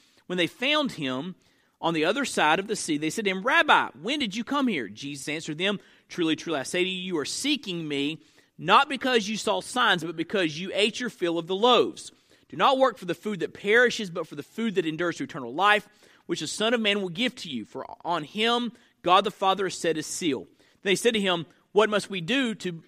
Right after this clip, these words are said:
to be doing the works of God?" Jesus answered them, "This is the work of God, that you believe in him whom he has sent." In other words, Jesus saying, "Believe in me." Now here's what's happening here. The crowds were following Jesus because they had seen him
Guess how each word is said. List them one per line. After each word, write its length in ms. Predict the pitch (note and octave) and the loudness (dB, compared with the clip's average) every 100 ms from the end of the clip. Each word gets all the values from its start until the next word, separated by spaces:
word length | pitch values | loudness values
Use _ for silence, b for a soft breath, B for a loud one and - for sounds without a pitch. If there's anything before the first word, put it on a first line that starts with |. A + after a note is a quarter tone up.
| _ | _
to 100 | F3+ | -6
be 160 | E3 E3+ | -4 -2
doing 280 | D3 D#3 F3+ | 0 0 -2
the 60 | |
works 260 | C3+ C3+ - | -4 -6 -8
of 100 | F3 | 0
God?" 300 | C#4 A3 A#2 b b _ | 4 4 2 b b _
Jesus 360 | - E3+ D3 E3 | -6 -4 -2 -2
answered 320 | E3 E3 D3+ | -2 -2 -2
them, 260 | D#3+ G3+ D#3 | -2 -2 -2
"This 200 | G#3+ B3+ | -4 -2
is 80 | |
the 80 | A3 | 0
work 200 | G#3+ G3+ | 2 0
of 120 | F#3+ | 0
God, 220 | F3+ G3 D3 | 4 4 4
that 160 | - | -2
you 80 | A3 | -2
believe 460 | F3 E3 A3+ C4+ A3 | 0 0 2 2 4
in 180 | A3+ | 2
him 580 | G3+ - A#3+ C4+ C#4 C#4+ - b b b | 2 -2 2 4 4 2 -6 b b b
whom 180 | - A3+ | -4 -2
he 180 | F#3 A#3 | 0 4
has 140 | A#3 | 4
sent." 420 | - - A#3 C#3 - | 4 0 2 0 -2
In 80 | |
other 140 | F3+ A3+ | 0 2
words, 160 | F3+ | 0
Jesus 260 | C#3 A3 G#3 | -2 -6 -2
saying, 240 | A3+ G#3 | 2 2
"Believe 380 | F3 G3 C4 A#3+ | 2 0 2 4
in 180 | A#3 A3 | 2 4
me." 480 | A#3+ G#3+ D3 - _ _ _ _ _ _ - | 4 4 2 -8 _ _ _ _ _ _ -6
Now 60 | |
here's 160 | G3 A#3 | -2 -2
what's 140 | G#3 | 0
happening 340 | A3+ B3 G#3 F3 | 2 2 2 -4
here. 300 | E3+ G#2+ F2+ _ _ _ _ _ _ _ - b b b | -4 -4 -8 _ _ _ _ _ _ _ -20 b b b
The 140 | E3 | -2
crowds 880 | G3 - A#3 B3 G#3 F3+ G#3 F3+ - - _ _ _ _ | 0 0 4 8 8 6 4 -4 -14 -16 _ _ _ _
were 120 | - F#3 | 0 2
following 500 | - A3 A#3 C4 A3+ | 6 6 6 2 0
Jesus 400 | F3 F#3+ F3 E3 | 0 -2 -2 -6
because 220 | F3 F#3 | -2 4
they 120 | G3+ | 4
had 120 | F#3 | 4
seen 340 | - - C4 A#3 | 0 0 0 0
him 540 | F#3 E3 D#3 F#3 - | -2 0 0 -4 -8